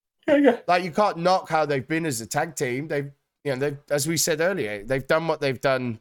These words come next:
Speaker 2: probably solo as much as they can. Why not try something new? But it was a better match than I thought. I will give them that. I enjoyed it more than I thought I would. I thought that was gonna be water and toilet breaks.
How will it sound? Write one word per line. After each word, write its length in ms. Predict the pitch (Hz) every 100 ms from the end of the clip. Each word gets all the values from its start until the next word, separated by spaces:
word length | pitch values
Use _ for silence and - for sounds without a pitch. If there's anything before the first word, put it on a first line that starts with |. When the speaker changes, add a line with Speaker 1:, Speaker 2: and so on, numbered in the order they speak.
| _
Speaker 2:
probably 300 | 151 139 131
solo 580 | - 139 135 120 117 110
as 120 | 117
much 220 | 131 131 120
as 100 | 104
they 120 | 110
can. 420 | 127 113 107 143 _
Why 160 | 156 175
not 200 | 196 -
try 140 | 139
something 340 | 120 113 107 104
new? 180 | 98
But 240 | 98 110 - _ _ _ _ _ -
it 80 | 247
was 220 | 294 226
a 40 | 190
better 320 | 202 190 190
match 560 | 165 143 - - - -
than 160 | 139
I 80 | 131
thought. 340 | - 123 98 - _
I 80 | 131
will 160 | 147 165
give 220 | 156 120
them 160 | 131
that. 220 | 110 95 _ _ _ _ _
I 140 | 151 165
enjoyed 420 | 160 165 165 147
it 100 | 139
more 180 | 135 127
than 160 | 117
I 60 | 110
thought 280 | - 107 95
I 40 |
would. 180 | 92 87 _ _
I 40 | 120
thought 260 | 156 156
that 120 | 139 127
was 100 | 113
gonna 180 | 135 120
be 200 | 117 113
water 440 | 117 127 120 120
and 100 | 110 98
toilet 300 | 123 113 -
breaks. 420 | 95 - -